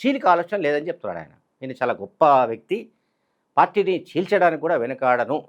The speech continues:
అని చెప్పడానికి ఆయన ప్రయత్నిస్తున్నట్టుగా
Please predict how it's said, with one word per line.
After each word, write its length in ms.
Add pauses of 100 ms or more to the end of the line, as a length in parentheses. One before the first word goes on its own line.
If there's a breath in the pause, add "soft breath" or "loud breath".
(120)
అని 400 (580)
చెప్పడానికి 500
ఆయన 540 (420)
ప్రయత్నిస్తున్నట్టుగా 920